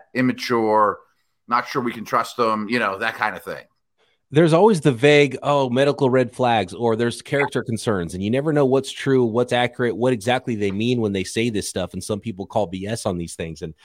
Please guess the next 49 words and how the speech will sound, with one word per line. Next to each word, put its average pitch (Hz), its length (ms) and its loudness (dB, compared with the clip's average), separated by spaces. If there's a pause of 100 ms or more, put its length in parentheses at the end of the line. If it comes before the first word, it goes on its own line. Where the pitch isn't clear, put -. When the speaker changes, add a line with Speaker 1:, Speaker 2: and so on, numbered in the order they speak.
(280)
Speaker 2:
there 110 100 2
was 101 140 0
a 104 60 2
report 117 340 0
from 101 140 -8
Todd 113 260 0
McShay 147 420 2
about 92 260 0
that, 90 140 0
and 90 80 -6
he's 92 160 -8
mentioned, 117 260 -2
"Now 151 120 0
there's, 147 220 0
there's 139 340 -2
some 127 80 -6
character 143 400 -2
stuff 110 320 -2
with, 104 240 0 (560)
with, 113 420 0
uh, 98 380 2 (300)
with 120 120 -4
Jalen 131 280 2
Speaker 1:
Carter. - 100 -10
Speaker 2:
Carter 120 220 2
for 107 140 -6
some 98 200 -2
teams." 92 300 -6
He 170 160 0
said 285 180 2
that 180 140 0
in 113 80 -4
December, 107 580 0
so - 160 0
it 127 60 4
wasn't 208 200 4
like 147 140 2
he 160 140 4
knew 156 160 8
about 120 160 6
Speaker 1:
Right. 85 100 -6
Speaker 2:
this - 180 -18
incident. 131 380 -2
It 117 80 0
hadn't 135 160 0
even 135 160 0
happened 135 400 -2
yet. 78 240 -6
So 117 320 2